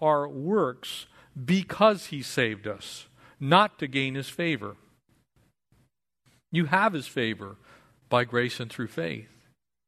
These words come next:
You don't get his favor by doing things for him. And so here Cain begins this long string of world religions that try and impress God with a beautiful offering.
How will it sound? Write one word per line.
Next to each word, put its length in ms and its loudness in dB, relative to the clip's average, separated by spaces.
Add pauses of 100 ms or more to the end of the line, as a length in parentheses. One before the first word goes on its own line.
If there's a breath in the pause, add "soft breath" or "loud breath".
(460)
You 160 2
don't 360 0
get 220 2
his 260 -6
favor 480 -2 (260 loud breath)
by 180 2
doing 420 -2
things 280 -6
for 240 -4
him. 240 -10 (1000 soft breath)
And 180 -2
so 160 2
here 200 0
Cain 720 -2 (300 soft breath)
begins 480 2
this 220 -4
long 500 2
string 580 -2
of 220 -4
world 340 0
religions 800 -2 (300 loud breath)
that 160 0
try 240 4
and 100 0
impress 520 0
God 480 2 (340 soft breath)
with 220 0
a 120 2
beautiful 520 -2
offering. 420 -4